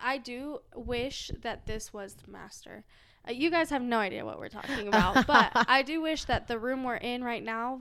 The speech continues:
Speaker 1: our podcast room, which you guys will see, was the master because I love those
Speaker 2: The view,
Speaker 1: windows.
Speaker 2: yeah.
Speaker 1: Yes, I love them. That's the only thing I wish was flipped,
Speaker 2: Yeah.
Speaker 1: was that this was all, like, the master and that was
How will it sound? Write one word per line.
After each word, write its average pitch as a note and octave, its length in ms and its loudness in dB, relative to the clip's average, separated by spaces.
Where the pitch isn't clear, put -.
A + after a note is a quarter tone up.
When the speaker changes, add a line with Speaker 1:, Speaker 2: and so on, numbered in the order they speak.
Speaker 1:
our A3+ 140 -2
podcast A#3 560 -8
room, C4 160 -8
which A#3 200 -12
you A#3 80 -12
guys A3 280 -10
will G#3+ 120 -8
see, A3 400 -12
was A3+ 380 -2
the A3 120 -10
master G#3+ 580 -6
because A#3 280 -8
I G#3 160 -8
love G#3+ 580 -2
those G#3+ 180 -2
Speaker 2:
The F3+ 100 4
view, E3 220 2
Speaker 1:
windows. D#3 180 -2
Speaker 2:
yeah. D#3 260 0
Speaker 1:
Yes, G#3 500 -6
I A3 120 -2
love A3 360 -2
them. G3 300 -6
That's A#3 180 -6
the A#3 120 -8
only A#3+ 320 -4
thing A3 280 -4
I F#3+ 140 -4
wish G#3 300 -8
was G3 140 -18
flipped, - 420 -14
Speaker 2:
Yeah. D#3+ 140 0
Speaker 1:
was G#3+ 100 -4
that G#3+ 220 -6
this A3 200 -8
was G#3 120 -14
all, G3 120 -12
like, G3 220 -16
the G#3 80 -14
master F#3+ 480 -14
and G3 200 -18
that - 220 -16
was G#3 300 -20